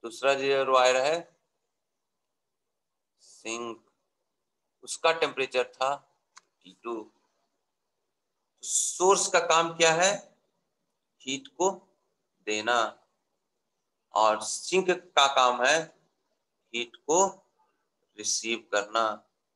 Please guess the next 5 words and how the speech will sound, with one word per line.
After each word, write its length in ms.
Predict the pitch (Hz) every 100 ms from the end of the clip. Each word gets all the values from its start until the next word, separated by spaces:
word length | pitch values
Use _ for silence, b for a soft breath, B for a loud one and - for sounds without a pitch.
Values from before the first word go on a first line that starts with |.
| _ _ _ _ _ _ _ _ _ _ _ _ _ _ _ _ -
क्यू 140 | 110
को 260 | 107 139 165 160 -
receive 380 | 110 - 107 -
करना। 480 | 98 98 117 104 - _ _ _ _ _ _ _ _ _ 131
Therefore 520 | 156 170 165 165